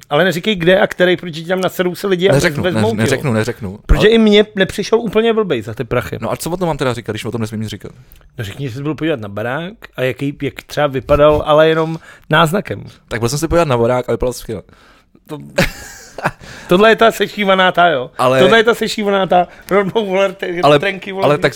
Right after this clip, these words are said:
Speaker 2: ale to počkej, a proč o tom,
Speaker 1: Sešívaný
Speaker 2: proč
Speaker 1: teda.
Speaker 2: o tom mluvím? To bylo ve čtvrtek. A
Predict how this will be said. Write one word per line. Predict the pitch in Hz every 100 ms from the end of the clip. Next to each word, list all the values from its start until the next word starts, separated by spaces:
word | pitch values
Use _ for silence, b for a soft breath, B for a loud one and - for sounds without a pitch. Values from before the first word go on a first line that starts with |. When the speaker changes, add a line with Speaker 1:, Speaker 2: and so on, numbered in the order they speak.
| 127
Speaker 2:
ale | 135
to | - -
počkej, | 160 -
a | -
proč | 147 180
o |
tom, | 180
Speaker 1:
Sešívaný | 175 147
Speaker 2:
proč | 156
Speaker 1:
teda. | 175
Speaker 2:
o |
tom | 175 165
mluvím? | 123 90
To | -
bylo | 127 151
ve | 135
čtvrtek. | - 131 - - _ b b b b -
A | 101